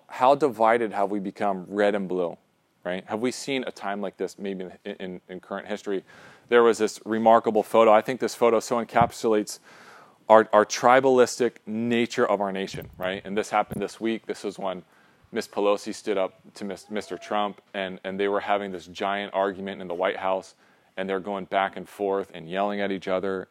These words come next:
and demeaning one another. Um, and, and this, to me, to me, this is just, it's, it's like, hey, there's the red and there's the blue. And what happens with tribalism too, and I'm, this is a quote from another guy, "But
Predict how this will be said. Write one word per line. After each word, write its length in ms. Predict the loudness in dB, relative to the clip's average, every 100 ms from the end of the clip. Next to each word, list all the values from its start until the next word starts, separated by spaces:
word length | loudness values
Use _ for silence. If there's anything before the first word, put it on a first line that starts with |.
| -14
and 140 | -14
demeaning 480 | -12 -10 -8 -8 -8
one 140 | -10
another. 440 | -8 -6 -6 -8 -12 _ _ _ _
Um, 320 | -4 -4 -8 -20 _ _ _ _ _ _
and, 240 | -8 -8 -8
and 240 | -10 -10 -12
this, 420 | -4 0 0 -4 -16 -6
to 120 | -4
me, 460 | 0 0 0 -2 -10 _ -10
to 100 | -4
me, 180 | -2
this 220 | 0 -2 -4
is 100 | -8
just, 320 | -6 -6 -10
it's, 240 | -12 -12 -10
it's 220 | -12 -4
like, 140 | -4 0
hey, 240 | 2 2
there's 220 | 2 -2
the 120 | -4
red 460 | 0 2 2 0 -4 _ _ _
and 120 | -6
there's 180 | -4 -4
the 100 | -6
blue. 480 | -4 2 6 6 4 -4 -20 -20 -2
And 100 | 2
what 140 | 2
happens 380 | 4 4 4 0
with 140 | -4 -4
tribalism 680 | 2 4 4 2 0 -8
too, 220 | -4 -2
and 100 | 0
I'm, 100 | -2 -6 _ _ -20 _ _ _
this 240 | -12 -10 -10
is 80 | -12
a 40 |
quote 280 | 0 0 0
from 160 | -4
another 220 | -2 0 2
guy, 280 | 2 2 -4 -20 -20 _ _ _ -2
"But 320 | 2 2